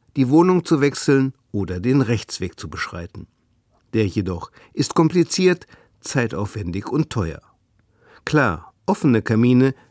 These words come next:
dürfen nur gelegentlich betrieben werden. Da könne man Verstöße dokumentieren und sein Recht relativ leicht durchsetzen, erklärt mir Stefan Musiol, ein Rechtsanwalt im schleswig-holsteinischen Lütjensee,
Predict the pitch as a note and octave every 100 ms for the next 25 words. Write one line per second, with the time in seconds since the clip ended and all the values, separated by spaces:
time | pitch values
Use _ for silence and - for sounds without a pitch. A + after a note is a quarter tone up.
0 | _ A#2 F#2+ G2 G#2 G#2+ B2+ D3+ D#3 C3
1 | G2+ G2+ G#2+ - A#2 F#2 F2+ F2+ E2+ E2
2 | C#2+ - _ _ _ _ F2 F2+ A2 A2
3 | A#2 A2 A#2+ - C#3+ C#3+ C#3+ C3 - C#3+
4 | D3 - C3+ D#3 D#3 C#3+ _ _ - D#3
5 | E3 E3+ D3+ A2 G2+ - - F#2 F2 -
6 | C#3 - C3 B2+ - A#2 G#2+ A2 F#2+ -
7 | E2+ - _ _ _ - A#2 - F2+ -
8 | A2 A2+ G#2+ D#2 G#2 C#3+ D3 C3+ A2 G2+
9 | G2 G2 _ - - - D3+ E3 F#3+ G#3+
10 | - F#3 D3+ D3 D#3+ E3+ - C3+ D#3 -
11 | E3 F3 - B2+ C3 B2 D#3+ E3 G3 -
12 | A#2 G2+ A2+ A#2+